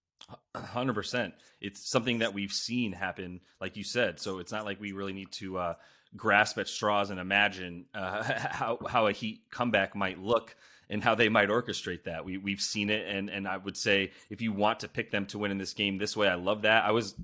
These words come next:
I'm definitely continuing. Uh, I'm, I'm, you know, full disclosure, like, I'm pretty, uh, uh, far away from the East Coast in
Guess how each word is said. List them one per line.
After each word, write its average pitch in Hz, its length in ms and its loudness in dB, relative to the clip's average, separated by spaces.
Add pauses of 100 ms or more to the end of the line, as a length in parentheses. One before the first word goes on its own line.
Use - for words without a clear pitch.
(180)
I'm 110 180 -2
definitely 123 520 2
continuing. 110 680 0 (320)
Uh, 98 360 10
I'm, 113 160 6
I'm, 101 240 -6
you 113 100 2
know, 95 80 4
full 117 200 -2
disclosure, 98 520 0
like, 87 180 0
I'm 98 140 -2
pretty, 104 380 -4
uh, 95 200 -8
uh, 92 220 -10 (100)
far 104 140 6
away 98 160 6
from 101 140 -2
the 92 160 -8
East - 160 -8
Coast - 440 0
in 98 140 -6